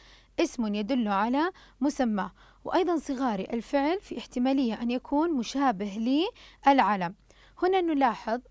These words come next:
أن أحمد الله على نعمه. هنا الفعل أين؟ أحسنتم، الفعل هنا أحمد. إذن الفعل أحمد. أحمد الله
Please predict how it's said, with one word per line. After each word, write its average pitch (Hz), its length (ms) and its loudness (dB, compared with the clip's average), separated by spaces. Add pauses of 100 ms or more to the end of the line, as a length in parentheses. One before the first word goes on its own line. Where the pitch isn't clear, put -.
أن 233 380 -4 (420)
أحمد 202 580 -4
الله 277 640 0 (280)
على 208 640 0
نعمه. 196 480 -4 (400)
هنا 330 180 4
الفعل 294 380 -2
أين؟ 233 340 -4 (340)
أحسنتم، 233 640 -6
الفعل 226 360 -2
هنا 262 440 0 (400)
أحمد. 208 680 0 (540)
إذن 240 420 -2
الفعل 240 500 -4 (420)
أحمد. 185 560 -4 (540)
أحمد 233 580 -2
الله 220 760 -2